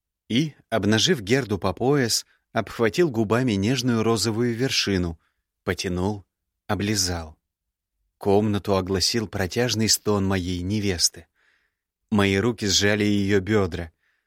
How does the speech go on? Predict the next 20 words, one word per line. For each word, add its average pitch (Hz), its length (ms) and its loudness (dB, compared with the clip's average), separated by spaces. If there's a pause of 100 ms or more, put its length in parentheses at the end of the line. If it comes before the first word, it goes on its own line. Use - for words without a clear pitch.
(260)
Наши 127 360 2
губы 110 340 0
вновь 95 360 -2
встретились 107 640 0
в 92 120 -4
глубоком, 98 640 0 (300)
порочном 110 560 0
поцелуе. 98 720 -2 (800)
Ее 98 440 0
руки 110 320 0
то 117 260 4
обвивали 101 600 0
мою 95 260 0
шею, 127 460 0 (300)
то 185 120 6
блуждали 135 520 0
по 110 120 -4
плечам 113 560 0
и 117 160 -4
груди, 95 560 -2